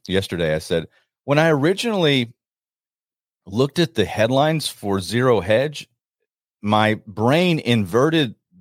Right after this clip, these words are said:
the word reduction to production." <laughs> Like, I, I'm not kidding. I said, "Oh, it's the Inf-, Inflation Production Act? Wait a minute. Oh,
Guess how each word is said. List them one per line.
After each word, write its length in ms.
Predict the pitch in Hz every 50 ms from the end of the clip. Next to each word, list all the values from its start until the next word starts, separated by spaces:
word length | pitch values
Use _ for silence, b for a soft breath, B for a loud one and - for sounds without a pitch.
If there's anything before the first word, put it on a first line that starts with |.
| _ _ -
the 200 | 110 110 98 95
word 380 | 95 104 117 120 123 120 92
reduction 600 | 87 98 90 82 107 117 131 135 - - 147 127
to 140 | - - 104
production." 720 | - - - - 151 147 143 - - 185 - - - - - -
<laughs> 500 | - _ _ _ _ _ _ _ - -
Like, 120 | - -
I, 300 | - 139 139 143 - 151
I'm 140 | 151 147 147
not 260 | 160 190 190 - - _ _
kidding. 320 | - 160 143 98 82 - _ _ _ _ _ _ _ _ _ _ _ _
I 160 | - 104 113
said, 300 | 110 120 120 110 110 107 - _ _ -
"Oh, 160 | 156 196 170
it's 160 | 127 - -
the 120 | 156 156
Inf-, 160 | 147 127 - _ -
Inflation 600 | 147 143 131 - - 170 202 240 - - 165 131
Production 520 | - - 117 110 127 175 - - - 349 262
Act? 320 | 285 311 359 - - - _ _ _ _ _ _ _ _
Wait 200 | - 220 302 359
a 40 | 302
minute. 320 | 151 113 95 87 85 - - _ -
Oh, 340 | 139 196 147 98 78 -